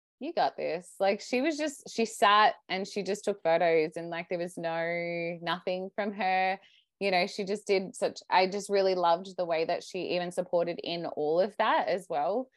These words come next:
Um, and so, yeah, she, um, took that photo of me holding the babies. And, um, then my placenta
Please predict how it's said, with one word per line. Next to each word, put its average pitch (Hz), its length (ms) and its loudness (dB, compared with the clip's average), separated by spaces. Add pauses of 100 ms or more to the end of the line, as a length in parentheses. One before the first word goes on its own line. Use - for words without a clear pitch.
(300)
Um, 175 480 2
and 190 260 2
so, 185 200 4
yeah, 185 360 4
she, 202 640 -4 (240)
um, 170 440 0
took - 200 -8
that - 220 0
photo 175 240 4
of 170 100 -6
me 165 120 -8
holding 175 360 -2
the 165 80 -6
babies. 160 720 -4 (420)
And, 170 540 2 (160)
um, 156 560 -2 (760)
then 190 280 2
my 190 120 0
placenta 196 600 -4